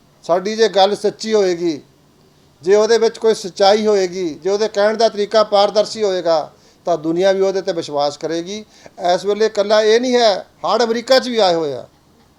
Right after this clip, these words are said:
ਹੜ੍ਹ ਯੂਰਪ ਦੇ ਵਿੱਚ ਆਏ ਹੋਏ ਆ, ਫਾਰੈਸਟ ਫਾਇਰ ਹੋ ਰਹੀਆਂ,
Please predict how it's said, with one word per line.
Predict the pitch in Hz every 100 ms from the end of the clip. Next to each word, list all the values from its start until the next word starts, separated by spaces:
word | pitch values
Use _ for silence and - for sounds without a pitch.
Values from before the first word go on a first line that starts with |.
| _ _ _ _ _ 180
ਹੜ੍ਹ | 220 190
ਯੂਰਪ | 208 247 240
ਦੇ | 240
ਵਿੱਚ | 226 220
ਆਏ | 190 180
ਹੋਏ | 170 165
ਆ, | 147 135
ਫਾਰੈਸਟ | 185 202 254 247
ਫਾਇਰ | 196 208 247
ਹੋ | 233 214
ਰਹੀਆਂ, | 220 214 170 135